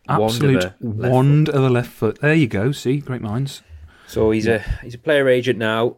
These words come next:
Speaker 1: and I'm gonna ring him and invite him on the show. And hopefully, hopefully we get an
Speaker 2: Okay.
Speaker 1: episode with him, 'cause Leeds,
Speaker 2: That, uh, yeah,
Speaker 1: Leeds were,
Speaker 2: that would be
Speaker 1: Leeds were big.
Speaker 2: fantastic.
Speaker 1: Leeds were big in the nineties.
Speaker 2: They were. Should we talk about today's guest, though?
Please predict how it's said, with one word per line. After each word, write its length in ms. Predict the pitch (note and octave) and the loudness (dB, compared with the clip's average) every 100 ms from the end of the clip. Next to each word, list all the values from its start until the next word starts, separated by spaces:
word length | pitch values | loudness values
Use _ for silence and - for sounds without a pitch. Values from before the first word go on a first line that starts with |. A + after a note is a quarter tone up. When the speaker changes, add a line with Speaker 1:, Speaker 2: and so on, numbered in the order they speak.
| - | -6
Speaker 1:
and 340 | G2 G2 G2 F#2+ | -4 -2 -2 -4
I'm 80 | A2 | -4
gonna 120 | B2+ | -4
ring 140 | A3 | -4
him 100 | D#3 - _ A2+ | -8 -12 _ -8
and 280 | A#2+ A#2 - | -6 -8 -10
invite 240 | A2 A#2 G#2 | -8 -6 -6
him 80 | A2 | -8
on 60 | |
the 40 | A2+ | -10
show. 220 | D3 C#3 - | -10 -12 -14
And 80 | A2 | -18
hopefully, 480 | B2 A#2+ G#2+ G#2+ G2 - | -16 -14 -14 -14 -16 -20
hopefully 280 | A#2+ A#2+ A2 | -14 -10 -8
we 60 | G#2+ | -6
get 140 | F#2 | -8
an 60 | F#2+ | -8
Speaker 2:
Okay. 60 | F#2 | -14
Speaker 1:
episode 220 | - F2 | -14 -12
with 100 | E2+ | -12
him, 60 | |
'cause 160 | F2 F2+ | -10 -6
Leeds, 380 | G#2 G#2+ A#2 A2 | -2 -2 -4 -10
Speaker 2:
That, 60 | |
uh, 60 | G2 - | -16 -14
yeah, 100 | A2 | -10
Speaker 1:
Leeds 140 | G2 F#2+ | -8 -6
were, 60 | |
Speaker 2:
that 100 | F#2 | -8
would 100 | G2 | -6
be 40 | A#2+ | -6
Speaker 1:
Leeds 80 | G2+ | -6
were 60 | |
big. 60 | F2 F2 | -4 -6
Speaker 2:
fantastic. 280 | - G2 - - _ - - | -6 -14 -18 -20 _ -20 -14
Speaker 1:
Leeds 120 | G2+ F#2+ | -10 -8
were 60 | - | -6
big 180 | F#2 E2+ | -6 -6
in 100 | E2 | -10
the 60 | E2 | -12
nineties. 360 | D#2+ - - - - | -14 -16 -20 -12 -2
Speaker 2:
They 100 | A2+ | 0
were. 160 | A#2 G2 | 2 0
Should 120 | C3 | -2
we 40 | |
talk 180 | A#2+ C#3+ | -2 -2
about 120 | B2+ | -2
today's 260 | C3 A#2 F#2+ | -2 -2 -2
guest, 220 | F#2+ E2+ | -6 -8
though? 220 | G2 F#2 | -8 -8